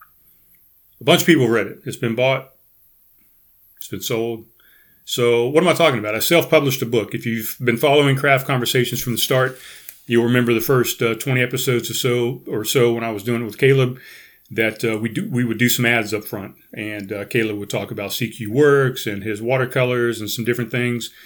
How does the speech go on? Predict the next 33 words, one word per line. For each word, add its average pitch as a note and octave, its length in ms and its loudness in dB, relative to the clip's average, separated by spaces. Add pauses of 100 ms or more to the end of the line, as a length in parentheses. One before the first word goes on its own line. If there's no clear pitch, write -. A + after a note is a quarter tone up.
(140)
stickers, A#2+ 640 0
whatever A#2+ 300 0
that G#2+ 100 -2
he B2 80 -2
was A2+ 160 -2
doing, A#2+ 340 0
paintings, A#2+ 680 -4 (760)
um, G#2 720 -10 (100)
house C3+ 300 0
paintings B2 560 0
that A#2 100 -2
he A#2 60 -4
started A#2 280 -2
doing A2+ 220 -2
for A2 140 -6
a G2+ 40 -4
realty B2+ 380 2
company. A#2+ 580 -2 (540)
I A#2+ 160 0
would A#2 180 2
advertise, A#2 880 0
uh, A2 200 -6
the G#2+ 100 -8
Keto B2 300 2
Dojo, A#2 640 2 (160)
<clears throat> B2+ 280 0
which A2+ 160 -6
is A#2+ 80 -4
on A2 120 -2
Facebook. A#2 500 -2
I A2+ 40 -2
would G#2+ 120 -2
advertise A2 640 -4